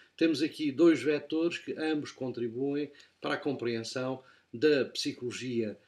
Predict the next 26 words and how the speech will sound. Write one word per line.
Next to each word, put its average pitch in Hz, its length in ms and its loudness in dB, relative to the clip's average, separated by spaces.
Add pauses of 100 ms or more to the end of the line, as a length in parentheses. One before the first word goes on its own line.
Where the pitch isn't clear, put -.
(380)
no 151 360 6
século 127 360 0
vinte 123 280 -8
e 135 40 -2
um, 156 280 0
aplicado 127 800 -2 (200)
a 120 100 -4
uma 123 220 0
metodologia 120 680 -2
nova, 113 460 -4 (260)
que 123 100 -4
é 113 60 0
a 113 40 -2
metodologia 113 640 -6
da 110 120 -4
gestão 120 460 0
de - 60 -8
sistemas 113 340 -2
de 120 80 0
e-learning. 92 460 0 (840)
Olhemos 208 360 10
ainda 120 560 8 (640)
para 131 600 6 (800)
duas 143 460 12
unidades 151 480 6
curriculares 143 800 -2